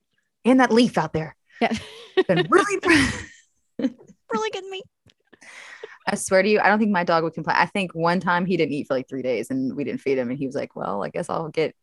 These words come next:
Speaker 1: something." <laughs>
Speaker 2: He just
Speaker 1: I'm
Speaker 2: doesn't eat. Oh my God.
Speaker 1: Like,
Speaker 2: No.
Speaker 1: I know. Like, he, he just is like, "Oh, mom." I mean, we drop enough that he's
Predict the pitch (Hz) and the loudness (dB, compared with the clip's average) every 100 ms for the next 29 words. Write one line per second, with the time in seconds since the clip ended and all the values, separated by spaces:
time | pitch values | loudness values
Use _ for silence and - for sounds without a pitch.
0 | _ - 175 208 131 196 - - _ _ | _ -6 -4 -2 2 0 0 -20 _ _
1 | _ _ _ _ - - 240 - 311 - | _ _ _ _ -14 -10 -8 -6 -6 -2
2 | 185 202 196 233 220 180 196 233 220 196 | -2 0 -2 -4 -4 -6 -8 -8 -10 -10
3 | - - 175 165 196 - 185 226 311 294 | -14 -18 -16 -14 -14 -10 0 2 4 6
4 | 196 233 185 220 226 233 190 180 - 220 | 4 2 2 2 0 -2 -2 -4 -2 -2
5 | 180 143 - - - - 240 240 262 175 | 0 -4 -6 -10 -6 2 6 8 6 6
6 | 151 160 156 143 139 156 - 143 135 131 | 4 4 2 0 -2 -2 -2 0 -2 -6
7 | - | -10